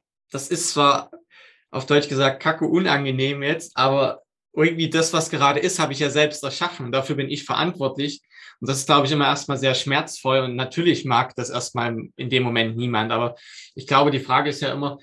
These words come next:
dient mir das langfristig für das, wo ich hin will, der, der ich sein möchte, das, was ich ausstrahlen möchte, das, wie ich mich fühlen möchte?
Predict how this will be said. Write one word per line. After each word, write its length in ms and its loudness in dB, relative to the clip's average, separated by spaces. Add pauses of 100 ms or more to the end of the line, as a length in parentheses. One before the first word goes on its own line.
(300)
dient 200 2
mir 80 2
das 220 0
langfristig 680 0
für 120 -2
das, 360 0
wo 140 -4
ich 140 -2
hin 220 0
will, 200 4
der, 160 0
der 120 0
ich 120 -4
sein 300 0
möchte, 240 -4
das, 160 -6
was 100 -2
ich 140 -8
ausstrahlen 500 -2
möchte, 220 -6
das, 160 -6
wie 40 -6
ich 100 -6
mich 180 -6
fühlen 300 2
möchte? 500 -6